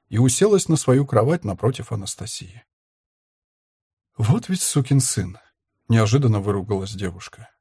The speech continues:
Анастасия подняла голову. «Все пытаешься его соблазнить?» — спросила она. «Перечитала дамских романов?»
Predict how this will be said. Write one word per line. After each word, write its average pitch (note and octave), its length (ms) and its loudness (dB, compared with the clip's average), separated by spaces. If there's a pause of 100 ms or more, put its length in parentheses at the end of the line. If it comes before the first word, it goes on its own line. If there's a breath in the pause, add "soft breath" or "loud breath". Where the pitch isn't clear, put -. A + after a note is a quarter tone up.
(380)
Анастасия B2+ 640 -2
подняла A#2 420 0
голову. F#2+ 480 -10 (1040)
«Все - 240 -2
пытаешься B2 540 0
его A#2+ 160 2
соблазнить?» — A#2+ 680 0 (220)
спросила G2+ 560 -2
она. F#2 300 -8 (320)
«Перечитала C3 560 2
дамских C3 420 0
романов?» C#3+ 560 0